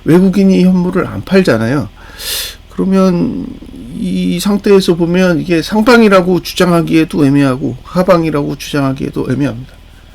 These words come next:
예. 그래서 이제 판단을 하셔야 될 게, 예, 일봉의 고가를 넘느냐 마느냐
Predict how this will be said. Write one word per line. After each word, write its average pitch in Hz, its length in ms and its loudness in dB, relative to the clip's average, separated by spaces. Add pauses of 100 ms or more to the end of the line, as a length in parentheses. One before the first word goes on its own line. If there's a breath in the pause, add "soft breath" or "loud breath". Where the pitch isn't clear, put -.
(240 soft breath)
예. 127 60 -12 (580 loud breath)
그래서 - 340 -2 (540)
이제 165 140 -6
판단을 202 420 2
하셔야 226 280 4
될 175 160 2
게, 247 240 4 (480 loud breath)
예, - 60 -10 (200)
일봉의 151 400 0
고가를 151 440 2
넘느냐 156 420 2
마느냐 123 460 -4